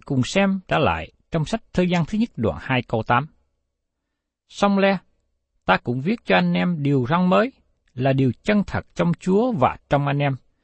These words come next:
vì sự tối tăm đã tan rồi và sự sáng thật đã soi sáng."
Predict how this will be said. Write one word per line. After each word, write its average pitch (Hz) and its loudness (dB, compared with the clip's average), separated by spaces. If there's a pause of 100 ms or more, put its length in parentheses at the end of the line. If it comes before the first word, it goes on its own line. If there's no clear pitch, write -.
(320)
vì 143 2
sự 110 -2
tối 226 2
tăm 202 0
đã 117 2
tan 190 2
rồi 120 0 (420)
và 87 -6
sự 92 -6
sáng 196 -2
thật - -6 (260)
đã 170 -4
soi - -4
sáng." 120 -4